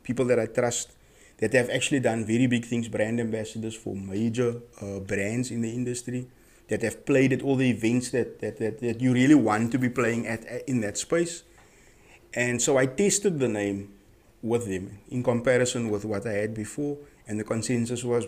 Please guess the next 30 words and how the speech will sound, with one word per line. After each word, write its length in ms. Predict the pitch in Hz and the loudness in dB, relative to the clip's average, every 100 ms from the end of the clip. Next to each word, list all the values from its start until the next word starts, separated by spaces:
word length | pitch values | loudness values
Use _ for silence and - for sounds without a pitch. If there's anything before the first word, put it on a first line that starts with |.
| - | -4
was 160 | 113 110 | -8 -6
pretty 260 | 127 120 120 | -6 -4 -4
much 200 | 110 135 | -4 -4
unanimous 760 | 110 90 95 110 113 - - - - - | -4 -4 -6 -6 -8 -12 -16 -18 -14 -6
in 100 | 104 | -4
that 200 | 92 - | -2 -2
regard. 360 | 107 104 98 | 0 0 -2
So 320 | - 110 110 - - - - | -4 -4 -6 -8 -18 -20 -12
I 40 | 113 | 2
felt 240 | 165 131 | 4 6
very 200 | 113 151 | 4 4
confident 480 | - 135 127 135 123 | 2 0 0 0 0
that 100 | 113 | -2
it 100 | 113 | -4
was 140 | 101 | -4
going 220 | 101 98 | -4 -4
to 100 | 98 | -4
work. 540 | 117 95 98 - - - - _ _ _ _ _ _ _ 110 | -6 -6 -8 -14 -20 -20 -20 _ _ _ _ _ _ _ -4
And, 340 | 110 107 107 | -2 0 2
um, 460 | 104 107 104 104 - _ - | 2 2 0 -2 -10 _ 0
yeah, 220 | 131 123 - - _ - | 2 2 -4 -20 _ -12
I 60 | 117 | -4
think 180 | 156 143 | 2 2
I 40 | |
did 220 | 110 120 143 | 4 4 4
enough 260 | 117 113 | 4 0
homework 360 | 113 104 123 120 | 0 2 2 0
at 140 | 117 | -4
the 80 | 127 | -6
time. 480 | - 127 120 117 | -4 -2 -2 -4